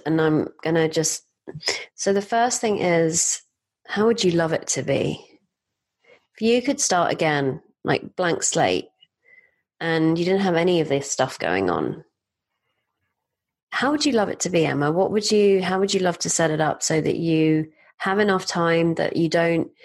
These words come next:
that, yeah, 'cause it feels like there's a lot, <gasps> like, n-, lack of breathing space. And I'm just curious about if you could set it up in the way that you want to, what would that look like for you?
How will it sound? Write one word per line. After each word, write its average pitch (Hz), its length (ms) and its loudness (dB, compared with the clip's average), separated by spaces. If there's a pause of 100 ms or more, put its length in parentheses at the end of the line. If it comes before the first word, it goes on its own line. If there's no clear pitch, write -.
(300)
that, - 120 -2 (220)
yeah, 170 440 2
'cause 180 180 -4
it - 140 -2
feels 240 340 0
like 190 180 2
there's 180 160 0
a 175 60 0
lot, 190 380 0 (120)
<gasps> 196 800 -2 (320)
like, 156 320 -2
n-, 170 420 0
lack 170 220 -2
of 165 200 -6
breathing 175 320 0
space. 156 400 -2
And 185 180 0
I'm 185 160 2
just 202 240 -2
curious 214 480 0
about 165 480 0 (880)
if 190 140 -6
you 208 100 2
could 202 160 -2
set 190 220 2
it 175 80 0
up 170 180 -2
in 170 60 -2
the 165 100 2
way 165 160 2
that 165 140 -2
you 214 260 0
want 170 260 0
to, 151 200 -4
what - 160 0
would - 140 -2
that - 160 -2
look - 160 -2
like - 240 -4
for - 160 -6
you? 85 300 -2